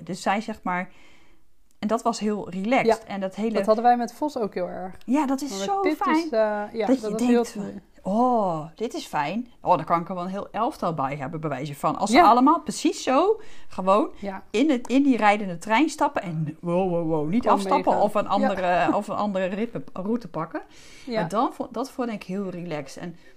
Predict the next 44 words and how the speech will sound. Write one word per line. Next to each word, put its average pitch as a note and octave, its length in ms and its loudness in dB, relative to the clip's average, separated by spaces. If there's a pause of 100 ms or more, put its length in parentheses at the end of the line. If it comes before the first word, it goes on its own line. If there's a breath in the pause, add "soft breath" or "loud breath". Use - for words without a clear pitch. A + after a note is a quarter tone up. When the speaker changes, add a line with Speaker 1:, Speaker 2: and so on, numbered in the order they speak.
(680 soft breath)
Speaker 1:
en F3+ 180 -6
dan G3+ 140 0
Speaker 2:
Ik A#3 60 2
Speaker 1:
ben G#3+ 100 4
Speaker 2:
weet A#3+ 80 6
Speaker 1:
je A3 60 4
Speaker 2:
dat - 20 8
Speaker 1:
al A3+ 60 10
Speaker 2:
het G3+ 80 4
volgens C4+ 220 4
Speaker 1:
gewend. D#3+ 140 2 (100)
Speaker 2:
echt D4+ 80 8
tien D#4 80 8
dagen A#3+ 400 6
was G3+ 160 0
of G#3 100 -2
zo. F3+ 220 0
En F#3 60 -4
toen F#3+ 100 -8
waren F#3+ 160 -2
we F#3+ 60 -6
gewoon G3 160 -4
echt G#3 220 -10
op F#3+ 120 -10
pad C4+ 340 2
met G#3+ 160 -6
Nea G#3 380 -4
om F#3+ 80 -6
lekker F#3+ 240 -10
te - 80 -16
spelen C4 460 -2
overal, A3 420 0
nergens A3 340 2
Speaker 1:
Ja. - 20 0
Speaker 2:
en G#3+ 100 -8
zo. G#3 280 -2
En G#3 100 -4
Speaker 1:
Ja. G#3+ 120 2
Speaker 2:
ik - 60 -16
voelde A3+ 220 -6
me G#3 80 -2
ook G3+ 100 -6
heel G3+ 140 -2
goed, B3+ 360 -10